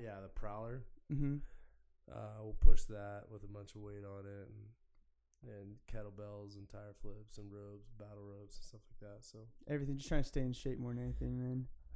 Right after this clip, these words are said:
Speaker 1: Yeah, man, I'm getting old, dude.
Speaker 2: How old are you
Speaker 1: <laughs>
Speaker 2: now?
Speaker 1: I'm thirty-six.
Speaker 2: Well, that's not old. I mean,
Speaker 1: Yeah, it's, I'm feeling old.
Speaker 2: you got another forty years of working hard before you can even retire.
Speaker 1: <laughs>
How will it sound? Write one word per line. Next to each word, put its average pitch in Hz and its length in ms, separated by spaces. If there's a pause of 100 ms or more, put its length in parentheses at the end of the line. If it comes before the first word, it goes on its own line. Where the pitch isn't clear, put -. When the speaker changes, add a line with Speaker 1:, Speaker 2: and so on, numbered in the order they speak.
Speaker 1:
Yeah, 123 200
man, 123 200
I'm 139 80
getting 131 160
old, 143 300
dude. 131 280 (260)
Speaker 2:
How 175 120
old 196 120
are 196 120
you 202 120
Speaker 1:
<laughs> - 0
Speaker 2:
now? 220 340
Speaker 1:
I'm 110 140
thirty-six. 101 760
Speaker 2:
Well, 311 120
that's - 180
not 135 200
old. 131 360 (540)
I - 60
mean, 165 140
Speaker 1:
Yeah, 107 80
it's, - 220
I'm 104 260
feeling 110 280
old. 113 340 (240)
Speaker 2:
you 170 80
got 175 120
another 156 200 (120)
forty 160 240
years 151 420
of 135 160
working 143 320
hard 139 280
before 139 200
you 131 80
can 131 140
even 131 160
retire. 123 540
Speaker 1:
<laughs> - 60